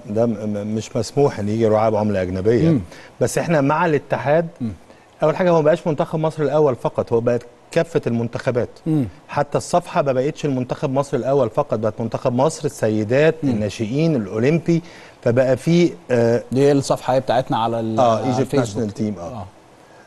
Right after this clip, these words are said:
Speaker 1: فان، آه، انت هتلاقي هنا اخبار عن المنتخب الاولمبي،
Speaker 2: مم.
Speaker 1: عن المنتخب الاول، عن منتخب السيدات.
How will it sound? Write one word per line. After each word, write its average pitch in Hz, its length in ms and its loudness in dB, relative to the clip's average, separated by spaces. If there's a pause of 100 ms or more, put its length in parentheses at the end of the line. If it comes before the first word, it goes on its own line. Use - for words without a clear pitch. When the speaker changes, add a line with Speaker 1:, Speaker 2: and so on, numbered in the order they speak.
(420)
Speaker 1:
فان، 143 460 2
آه، 135 200 4
انت 131 120 0
هتلاقي 139 380 2
هنا 170 180 2
اخبار 170 300 2
عن 165 140 2
المنتخب 165 400 0
الاولمبي، 156 520 4
Speaker 2:
مم. 107 80 0
Speaker 1:
عن 143 140 2
المنتخب 147 520 0
الاول، 151 440 4
عن 117 140 -2
منتخب 147 360 0
السيدات. 147 600 2